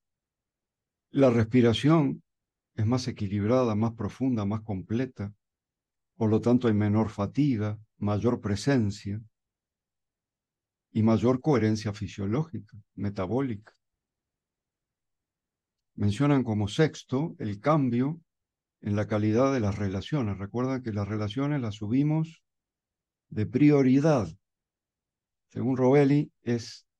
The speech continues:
es un problema existencial. No es pienso, luego existo,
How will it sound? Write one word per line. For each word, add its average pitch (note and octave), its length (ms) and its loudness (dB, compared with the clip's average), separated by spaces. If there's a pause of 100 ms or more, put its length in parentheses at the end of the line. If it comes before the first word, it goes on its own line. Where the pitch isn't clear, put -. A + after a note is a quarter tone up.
(1200)
es A2+ 180 -2
un C3 100 2
problema A#2+ 400 4
existencial. F#2+ 840 -6 (240)
No A2 200 0
es C3+ 80 0
pienso, B2 440 0
luego A2+ 280 0
existo, B2 560 -6